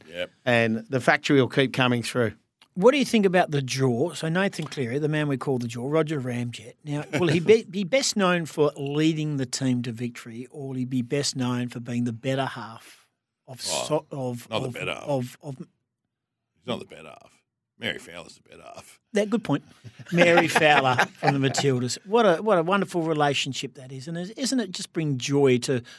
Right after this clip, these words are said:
Speaker 3: cross-coding?
Speaker 2: Oh, my word, it does. Yes, yes, a-, absolute joy. But, um, it's getting a, <laughs> it's spoken about a lot over here, isn't it?
Speaker 3: Well, he was here.
Speaker 1: Yeah,
Speaker 2: I know.
Speaker 3: He was
Speaker 2: I
Speaker 1: Where
Speaker 2: know.
Speaker 1: they really outed themselves was over
Speaker 2: He had his
Speaker 1: here.
Speaker 2: shirt off.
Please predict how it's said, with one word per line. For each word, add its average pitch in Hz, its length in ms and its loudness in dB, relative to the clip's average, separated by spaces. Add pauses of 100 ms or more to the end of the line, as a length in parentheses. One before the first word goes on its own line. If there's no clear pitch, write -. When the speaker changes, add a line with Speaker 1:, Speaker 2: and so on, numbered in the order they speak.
(280)
Speaker 3:
cross-coding? 117 640 -4 (380)
Speaker 2:
Oh, 220 300 8
my 156 240 8
word, 165 240 8
it 294 80 4
does. 127 420 2
Yes, 208 400 6
yes, - 380 4
a-, 160 240 4
absolute 185 640 8
joy. 147 380 8
But, 151 180 6
um, 151 220 4 (400)
it's 147 120 2
getting 220 220 4
a, 139 100 6 (100)
<laughs> - 80 -16 (640)
it's 139 280 2
spoken 233 420 6
about 147 220 6
a 120 40 4
lot 143 180 8
over 123 220 6
here, 139 300 8
isn't 147 280 4
it? - 240 -8
Speaker 3:
Well, 156 120 4
he 151 100 6
was 147 140 2
here. 190 120 8
Speaker 1:
Yeah, 98 480 4
Speaker 2:
I 196 80 8
know. 196 340 8
Speaker 3:
He 311 140 2
was 175 160 6
Speaker 2:
I 156 140 8
Speaker 1:
Where 151 100 8
Speaker 2:
know. 160 220 6
Speaker 1:
they 160 40 10
really 170 440 10
outed 147 240 0
themselves 117 580 0
was 107 140 -6
over 110 180 2
Speaker 2:
He 196 60 8
had 185 100 8
his 143 120 6
Speaker 1:
here. - 100 8
Speaker 2:
shirt 208 180 8
off. 269 320 4